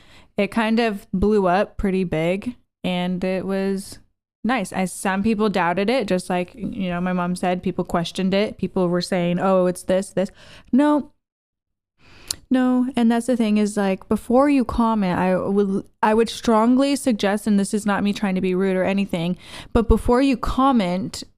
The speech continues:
and you don't know, just do your research and then, then comment. That's all. Just do your research and figure it out for yourself.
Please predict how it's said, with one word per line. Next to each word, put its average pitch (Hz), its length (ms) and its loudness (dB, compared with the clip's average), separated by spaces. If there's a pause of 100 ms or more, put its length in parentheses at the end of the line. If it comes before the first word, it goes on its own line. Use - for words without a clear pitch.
(120)
and 196 240 2
you 196 80 2
don't 214 300 0
know, 175 340 0
just 190 240 -4
do 226 100 2
your 208 240 2
research 190 500 0
and 180 140 0
then, 175 420 -2
then 302 240 2
comment. 160 500 -4 (580)
That's 202 180 0
all. 180 400 -2 (360)
Just 208 240 0
do 202 100 2
your 254 200 4
research 185 500 0
and 170 400 -2
figure 185 260 -2
it 180 60 -2
out 175 160 -2
for 180 100 -6
yourself. - 640 -8